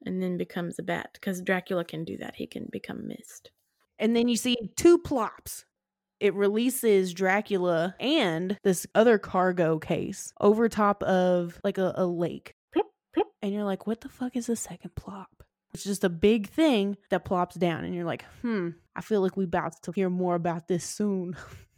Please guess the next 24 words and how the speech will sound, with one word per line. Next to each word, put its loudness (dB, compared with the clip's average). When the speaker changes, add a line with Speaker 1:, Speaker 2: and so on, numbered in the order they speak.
Speaker 2:
It 0
goes 6
back 2
to 4
the 2
monster 0
test, -4
and 2
Rudy's 4
obviously 4
getting 2
mildly 2
bored 0
with -2
it, -2
and 0
he, 4
Speaker 1:
Yeah. 2
Speaker 2:
like, 2
looks 2
off 0
to 0
the 0
side, -2